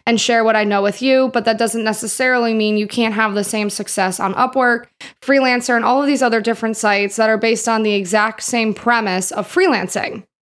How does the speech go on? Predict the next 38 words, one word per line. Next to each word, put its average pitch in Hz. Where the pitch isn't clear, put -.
When 277
I 294
started 370
freelancing 254
six 240
years 220
ago, 208
it 202
was 208
definitely, 240
you 220
know, 202
not 233
nearly 233
as 208
popular 208
as 202
it 190
is 190
today. 165
I 196
mean, 208
when 208
I 220
would 247
tell 233
people 208
that 202
I 196
was 196
freelancing, 202
they 196
would 185
stare 196
at 190
me 190
and, 190
and 196